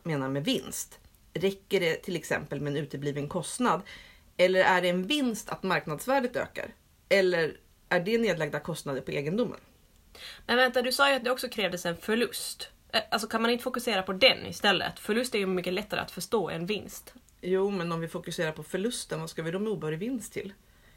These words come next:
Speaker 1: Kan vi inte bara lösa det med skadeståndsrätt?
Speaker 2: <laughs> Alltså, det kanske är en skadeståndsrätt jag skulle säga, men, ja, men okej, du tänker att vinsten kanske är större än förlusten?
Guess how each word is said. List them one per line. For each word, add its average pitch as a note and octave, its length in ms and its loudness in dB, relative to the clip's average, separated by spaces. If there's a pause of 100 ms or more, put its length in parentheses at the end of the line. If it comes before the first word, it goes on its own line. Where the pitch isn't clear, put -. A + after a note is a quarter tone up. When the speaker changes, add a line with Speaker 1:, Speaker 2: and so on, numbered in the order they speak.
Speaker 1:
Kan F#3+ 120 2
vi F#3 60 4
inte G3 160 2
bara F#3+ 120 2
lösa D3+ 360 0
det G3 60 0
med D#3 120 -4
skadeståndsrätt? - 760 -6 (420)
Speaker 2:
<laughs> C4 640 -2
Alltså, F#3 580 4
det F3+ 140 -2
kanske A3+ 220 2
är F3 40 8
en F3+ 60 4
skadeståndsrätt F3 640 2
jag D3 80 -4
skulle E3+ 160 -2
säga, D3 240 -2
men, D#3 240 -4 (560)
ja, A3+ 80 10
men A3 200 8
okej, G3+ 340 8
du G3+ 80 4
tänker G#3+ 260 4
att F#3+ 100 -2
vinsten F#3+ 460 2
kanske E3+ 260 0
är D#3 40 0
större E3+ 520 4
än D3+ 160 -2
förlusten? F3+ 640 -2